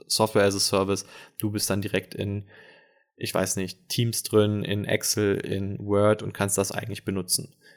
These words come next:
und musst dann dich um fast gar nichts mehr kümmern. Und der Infrastructure as a Service Markt, der ist so interessant, weil es eigentlich nur noch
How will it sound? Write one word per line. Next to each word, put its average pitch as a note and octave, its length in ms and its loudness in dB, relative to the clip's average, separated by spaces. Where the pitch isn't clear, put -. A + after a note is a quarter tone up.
und G#2 80 -4
musst G#2 200 0
dann G2+ 160 2
dich G#2 200 -4
um G2 80 -2
fast - 220 -2
gar F#2 140 4
nichts F2+ 180 -4
mehr - 100 -4
kümmern. - 300 -6
Und B2+ 520 4
der A2+ 80 8
Infrastructure D#3 640 6
as E3 120 6
a D#3+ 40 2
Service E3+ 360 4
Markt, D3 420 2
der C3 120 8
ist D#3+ 120 2
so A#2+ 60 4
interessant, A#2 580 2
weil G#2+ 140 6
es A2+ 120 0
eigentlich G#2+ 360 2
nur A2+ 100 2
noch A2 240 -2